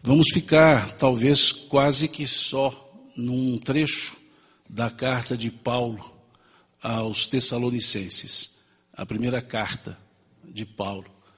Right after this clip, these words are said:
aos Tessalonicenses, especificamente do capítulo cinco,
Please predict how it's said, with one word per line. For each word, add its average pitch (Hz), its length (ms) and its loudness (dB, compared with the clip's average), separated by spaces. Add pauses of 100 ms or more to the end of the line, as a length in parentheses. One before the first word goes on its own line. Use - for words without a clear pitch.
(160)
aos 107 180 -8
Tessalonicenses, 113 1300 -2 (420)
especificamente 127 1000 -2
do 135 160 -4
capítulo 139 560 -4
cinco, - 560 -2